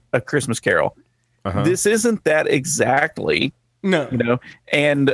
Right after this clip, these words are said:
Speaker 1: like, the, the bulk of it is kind of more of a, um, Christmas Past type situation,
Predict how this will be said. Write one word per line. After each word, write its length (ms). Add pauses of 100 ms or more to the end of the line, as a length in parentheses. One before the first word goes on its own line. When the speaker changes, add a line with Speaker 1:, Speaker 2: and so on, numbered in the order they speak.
(120)
Speaker 1:
like, 420
the, 160 (240)
the 100
bulk 640
of 160
it 360 (460)
is 220
kind 320
of 100
more 260
of 120
a, 580 (360)
um, 680 (440)
Christmas 340
Past 520
type 120
situation, 720